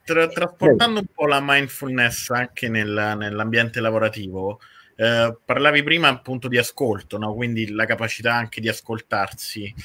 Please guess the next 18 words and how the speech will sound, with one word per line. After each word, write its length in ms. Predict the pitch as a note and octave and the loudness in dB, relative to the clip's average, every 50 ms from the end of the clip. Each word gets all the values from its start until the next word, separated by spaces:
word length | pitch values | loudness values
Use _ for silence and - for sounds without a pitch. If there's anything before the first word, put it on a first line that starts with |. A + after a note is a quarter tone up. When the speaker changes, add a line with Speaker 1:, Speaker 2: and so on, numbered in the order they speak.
| - - - - | -18 -20 -20 -4
Speaker 2:
Sì. 300 | - B2 G#2 - - - - | -2 0 0 0 -4 -12 -14
Speaker 1:
E 420 | - - C#3+ D3 C#3+ C#3 - - - _ _ _ _ _ | -6 0 2 4 4 4 2 -2 -8 _ _ _ _ _
quanto 540 | - A3 A#3 C4+ D4 C#4 A#3+ - - A3+ - | 0 4 4 4 4 4 0 -2 -2 -2 -2
può 380 | F3 F3+ F3 D#3+ D#3 D#3 - - | 0 2 2 4 4 2 0 -2
servire, 840 | - - - - D3+ D3 C#3+ C#3+ C#3+ C#3+ D#3 F#3+ G#3 G#3+ F#3+ D#3 - | -4 -8 -6 0 2 2 2 2 -2 -6 -4 0 2 4 4 4 2
quanto 340 | - D3 D3 D3+ D3 - C#3+ | 2 0 0 0 0 -4 -4
può 140 | C3 C3+ C3 | -2 0 2
aiutare 420 | C3 C3 C3 C#3+ C#3+ B2+ G#2+ G#2+ | 2 2 2 4 4 4 6 6
anche 340 | G#2+ G#2 G#2+ G#2+ - - G#2+ | 4 4 2 -2 -6 -8 -8
questa 400 | F#2+ A2 A2+ A2 - - A#2 G#2+ | -4 -4 -4 -4 -2 -4 -4 -4
consapevolezza, 1300 | - A2+ A#2 A2+ - - B2+ A2+ - A#2+ A#2 A#2 A#2 B2 B2 C3 B2 - - - - D#3 D3 D3+ D#3 - - | -4 -6 -6 -6 -6 -4 -4 -4 -2 -2 -4 -2 0 2 2 2 2 -2 -6 -4 0 0 0 0 0 -4 -6
questa 320 | - G2+ - _ - G#2+ | -8 -10 -8 _ -6 -6
capacità 420 | A2+ A2 G#2 A2 G#2+ A#2 G#2+ A#2 A2+ | -4 -4 -6 -6 -8 -6 -4 -4 -4
anche 200 | A2+ A2+ - A2 | -4 -6 -6 -6
di 60 | G#2+ | -6
ascoltarsi, 880 | G#2+ - - A2+ G#2+ - - B2 B2 A2+ - - - - C#3 C#3 C#3 - - - - - _ | -6 -6 -8 -10 -10 -4 -2 0 0 0 -2 -8 -8 -4 -4 -4 -4 -6 -14 -20 -20 -14 _
ad 100 | - - | -2 -2
esempio, 540 | C3+ B2+ C#3 C#3 C3+ - C#3+ C3+ B2+ - | 2 2 2 2 0 0 0 -2 -2 -2